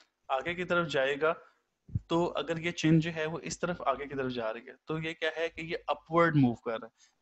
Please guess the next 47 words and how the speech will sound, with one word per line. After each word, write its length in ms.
जब 160
ये 160
अपवर्ड 360
मूव 160
करेगा 420
तो 140
ये 120
फॉरवर्ड 440
मूव 180
भी 80
करेगा, 340
सैजिटल 460
प्लेन 220
में 160
फॉरवर्ड 320
मूव 140
कर 240
रहा 80
है 60
और 220
वर्टिकल 480
प्लेन 260
में 220
अपवर्ड 400
मूव 180
कर 220
रहा 80
है। 60
So 280
now 420
we 100
have 240
two 120
kind 200
of 140
rotations, 440
one 240
is 180
the, 80
uh, 100
upward 360
and 180
forward 340
rotation 440
and 240
the 120
other 180